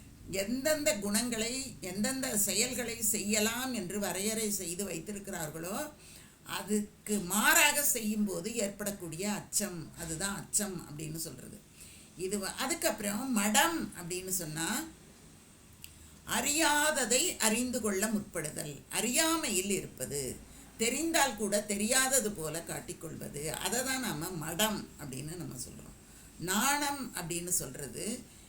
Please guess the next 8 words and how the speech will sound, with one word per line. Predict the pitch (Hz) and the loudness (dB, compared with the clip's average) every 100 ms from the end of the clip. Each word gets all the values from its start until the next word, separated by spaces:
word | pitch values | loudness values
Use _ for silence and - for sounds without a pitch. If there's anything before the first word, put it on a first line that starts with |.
| - | -10
இயல்பாகவே | 170 226 277 254 277 233 208 202 240 | 0 2 2 6 6 6 2 2 2
நமக்குள் | 240 170 196 214 240 254 | 2 0 0 -2 -2 -2
இருக்கக்கூடிய | 214 165 156 - 180 147 175 214 | -2 -2 -6 -6 -6 -6 -4 -4
ஒரு | 175 208 | -2 -2
வெட்கம் | 202 - - 214 233 | -2 -6 -4 -4 -2
என்ற | 208 151 170 | -4 -4 -6
ஒரு | 165 151 | -6 -4
மனப்பான்மை. | 165 131 156 - 123 - | -4 -6 -6 -8 -10 -10